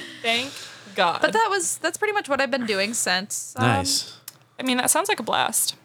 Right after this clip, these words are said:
Speaker 2: I had, yeah, I've been having a great time.
Speaker 1: Sounds like you've had a lot going on.
Speaker 3: Huh? Well, it also, at the, uh, at the rate we're doing these shows now, this will probably be the last <laughs> one in this studio unless we do one in the
Speaker 1: Woo!
Speaker 3: next week or so. But, uh, yeah, we got a new studio
Speaker 2: Wait,
Speaker 3: coming
Speaker 2: when is
Speaker 3: up.
Speaker 2: that happening?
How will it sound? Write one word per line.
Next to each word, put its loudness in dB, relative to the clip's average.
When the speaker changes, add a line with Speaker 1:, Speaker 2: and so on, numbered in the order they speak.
Speaker 2:
I 8
had, 2
yeah, 2
I've 2
been -6
having -2
a -10
great -6
time. -12
Speaker 1:
Sounds -6
like -2
you've -2
had 2
a 2
lot 0
going -6
on. 2
Speaker 3:
Huh? -2
Well, 6
it 2
also, 4
at -2
the, 2
uh, 2
at -4
the 2
rate 4
we're 0
doing 2
these 2
shows 4
now, 0
this 0
will 0
probably 2
be -2
the -4
last 4
<laughs> -
one 2
in 0
this 4
studio 4
unless 4
we 2
do 6
one 2
in 2
the 2
Speaker 1:
Woo! 0
Speaker 3:
next 0
week 0
or 0
so. 2
But, 0
uh, 2
yeah, 4
we 0
got 0
a -2
new 0
studio 4
Speaker 2:
Wait, 0
Speaker 3:
coming 0
Speaker 2:
when 0
is -2
Speaker 3:
up. 2
Speaker 2:
that -2
happening? -6